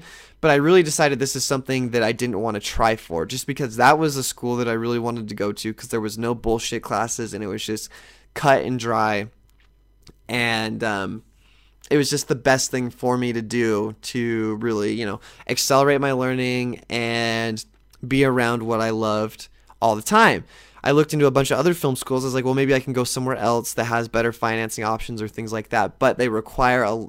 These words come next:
those classes from me, and I know I'm just not gonna, it's just not gonna work out for me, unfortunately. So I decided that the next best thing for me to do was to give up on school. It was a great learning experience, but it is not a requirement,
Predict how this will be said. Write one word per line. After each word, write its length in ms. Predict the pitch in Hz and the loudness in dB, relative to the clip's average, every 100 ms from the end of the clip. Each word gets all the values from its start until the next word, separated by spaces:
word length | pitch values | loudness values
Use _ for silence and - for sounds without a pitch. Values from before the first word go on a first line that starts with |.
| - | -12
those 300 | - 127 123 | -2 -2 -2
classes 560 | - 123 123 - 113 - | 0 2 4 2 -6 -4
from 280 | - 113 | -4 -4
me, 280 | 123 139 156 156 - - - | -2 -2 -4 -8 -20 -20 -8
and 100 | - | -2
I 80 | 127 | 0
know 360 | 120 123 123 120 | 0 2 2 2
I'm 160 | 117 | 0
just 300 | 113 113 - 120 | -4 -8 -8 -6
not 360 | 123 117 113 | -2 2 2
gonna, 440 | - 117 113 101 101 _ _ _ - | 0 -4 -2 -4 -6 _ _ _ -4
it's 200 | 127 - | -2 -2
just 200 | 117 120 | -4 -4
not 160 | 110 | -4
gonna 160 | 113 104 | -6 -6
work 180 | 107 110 | -4 -4
out 160 | 101 | -4
for 120 | - | -6
me, 200 | 101 - - _ _ _ _ _ - | -12 -12 -14 _ _ _ _ _ -8
unfortunately. 640 | 117 110 104 - 98 95 | -6 -4 -6 -6 -10 -10
So 160 | 92 123 | -6 -2
I 80 | 120 | -2
decided 500 | 127 139 127 120 113 | 0 2 4 2 0
that 120 | 113 | -2
the 120 | 117 | -2
next 380 | 107 117 123 - | -4 -2 -4 -2
best 220 | 123 117 | -4 -2
thing 140 | 120 117 | -6 -6
for 100 | 117 | -8
me 140 | 113 | -6
to 80 | 107 | -6
do 360 | 127 135 127 123 - - - | 0 2 2 -2 -14 -14 -6
was 140 | 127 | -6
to 100 | - | -4
give 180 | 120 123 | -2 -2
up 120 | 123 | 0
on 120 | 110 | -4
school. 440 | 110 - 175 170 151 | -4 0 4 8 8
It 100 | 120 | 6
was 140 | 127 | 2
a 40 | 120 | -2
great 260 | 113 123 | 0 2
learning 360 | 110 135 147 147 | 2 2 2 0
experience, 640 | 123 - 117 113 113 123 | -4 -6 -4 -2 -4 -6
but 420 | - 120 135 - - | -8 0 0 0 -2
it 80 | |
is 180 | 123 113 | -4 -4
not 260 | 117 113 - | -4 -4 -2
a 100 | 113 | -4
requirement, 880 | 107 - - 156 180 139 117 120 | -6 -10 2 6 6 4 0 -4